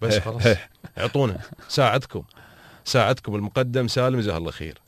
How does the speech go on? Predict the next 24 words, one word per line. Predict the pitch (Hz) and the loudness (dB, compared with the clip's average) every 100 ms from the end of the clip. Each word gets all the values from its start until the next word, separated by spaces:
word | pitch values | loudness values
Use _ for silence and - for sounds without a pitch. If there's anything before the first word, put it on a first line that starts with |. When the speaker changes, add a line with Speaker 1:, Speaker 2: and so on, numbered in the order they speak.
| - | -6
Speaker 1:
اعطونا | 120 143 139 127 | -2 2 4 4
اسم | 120 - | 2 -2
الخدمة، | 101 - 127 143 196 _ _ - | -4 -2 -2 0 -2 _ _ -4
نعم، | 110 113 147 190 _ - _ _ 113 | -2 0 0 -4 _ -20 _ _ 0
اللي | 127 131 147 160 160 - - - - 113 | 2 4 2 0 -4 -16 -20 -20 -12 -4
تمكن | 120 131 - 90 | 0 0 0 -2
من | 107 | -2
التواصل | 104 110 117 117 - 95 | -2 0 2 2 0 -2
المباشر | 101 113 123 120 - 151 | 0 2 2 0 -2 -2
صوت | - 117 95 | -2 -4 -2
وصورة | - 120 110 | -2 2 2
ويا | 107 113 117 - | 0 0 0 0
المتعامل. | 110 110 104 101 80 95 95 87 - | -2 -2 -4 -2 -2 0 -2 -6 -6
شباب، | - 127 120 | -2 2 2
شيكم | 139 123 113 | 0 0 0
من | 123 | 2
أول | 123 120 | 2 4
واحد | 120 104 | 2 2
مجاوب، | 107 120 123 139 _ _ - | -2 2 0 -2 _ _ -8
اعطونا | 110 113 113 | -6 -2 -2
اسمه. | 92 - 69 73 _ - | -2 -6 -8 -12 _ -8
عقب | 104 110 | -4 -2
ما | 104 | -4
تتأكدون | - 101 - 101 120 131 | -4 -8 -4 -2 0 0